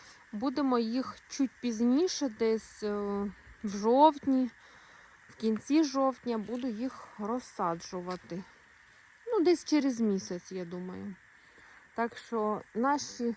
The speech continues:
роботи тут безкінечні. Ось такий садочок, старі яблуньки, вірніше, яблунька вже залишилась. І ось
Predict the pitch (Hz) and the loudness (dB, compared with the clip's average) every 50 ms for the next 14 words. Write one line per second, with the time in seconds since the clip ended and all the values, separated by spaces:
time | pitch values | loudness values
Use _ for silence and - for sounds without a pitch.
0 | - - 254 262 269 254 285 349 381 392 - 262 233 - - 269 226 208 196 220 | -6 -4 -2 -2 -2 0 2 2 2 2 0 -2 -4 -4 -4 -8 -8 -6 -4 -2
1 | 262 277 - - - 254 233 196 175 170 180 - - - - - 196 190 - - | -2 -4 -6 -8 -6 -4 -4 -4 -4 -6 -6 -8 -10 -12 -12 -12 -14 -14 -14 -18
2 | - - - - - - - - - - - - - - - - - - - - | -20 -20 -20 -20 -20 -20 -20 -20 -20 -20 -20 -20 -20 -20 -20 -20 -20 -20 -20 -20
3 | - - - - - - - - - - - - - - - - - - - - | -20 -20 -20 -20 -20 -20 -20 -20 -20 -20 -20 -20 -20 -20 -20 -20 -20 -20 -20 -20
4 | - - - 247 247 226 - - 202 - - 220 214 214 - - 254 247 233 311 | -18 -8 -6 -4 -4 -4 -4 -8 -8 -8 -6 -6 -4 -4 0 0 0 0 2 4
5 | 349 392 392 - - 339 330 311 - - - - - - - - - - - - | 4 6 4 4 4 2 2 2 0 -4 -10 -12 -14 -14 -16 -18 -20 -20 -20 -20
6 | - - - - 247 240 226 240 220 202 196 226 254 302 349 370 330 302 285 302 | -18 -16 -6 -2 0 2 2 2 0 0 0 4 4 6 6 4 4 2 0 2
7 | 302 294 262 - - 277 277 254 - - - - - 247 240 247 254 254 262 254 | 2 0 0 -2 -4 -4 -4 -4 -6 -8 -16 -10 -8 -4 0 2 2 2 2 2
8 | - - 254 240 226 - - - - 220 202 226 226 233 226 202 208 214 226 226 | 0 -2 -4 -4 -4 -6 -10 -12 -8 0 4 8 8 8 8 6 2 0 0 -2
9 | 214 - 208 202 214 - - - - - - - 202 202 202 208 214 202 202 202 | -2 -4 -6 -8 -8 -10 -16 -20 -20 -20 -14 -8 -6 -4 0 0 2 0 0 -2
10 | - - - - - - - - - - - - - - - - - - - - | -6 -12 -20 -20 -16 -16 -16 -16 -12 -12 -12 -12 -12 -14 -16 -20 -20 -20 -20 -20
11 | - - - 220 196 208 214 208 208 202 208 - - 226 208 202 208 202 - - | -16 -6 -4 -2 0 2 2 2 2 0 0 -2 -4 -4 -4 -4 -4 -6 -8 -12
12 | - - - - - - - - - - - - - - - - - 269 311 330 | -20 -20 -20 -20 -20 -20 -20 -20 -20 -20 -20 -20 -20 -20 -20 -8 -2 0 2 4
13 | 311 294 247 | 4 2 0